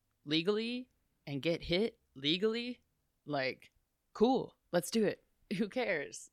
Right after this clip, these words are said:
like, what your gender is?" You, you know, guys and gals and non-binary pals is, like,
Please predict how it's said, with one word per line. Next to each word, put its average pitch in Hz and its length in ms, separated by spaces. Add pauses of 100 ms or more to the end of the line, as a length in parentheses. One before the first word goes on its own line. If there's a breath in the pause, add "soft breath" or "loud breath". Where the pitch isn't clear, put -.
like, 160 160
what 156 120
your 147 100
gender 143 340
is?" 127 440
You, 156 260 (640 soft breath)
you 151 120
know, 143 300 (180)
guys 147 360
and 156 140
gals 156 540
and 147 200
non-binary 147 720
pals 147 540
is, 135 180
like, 139 300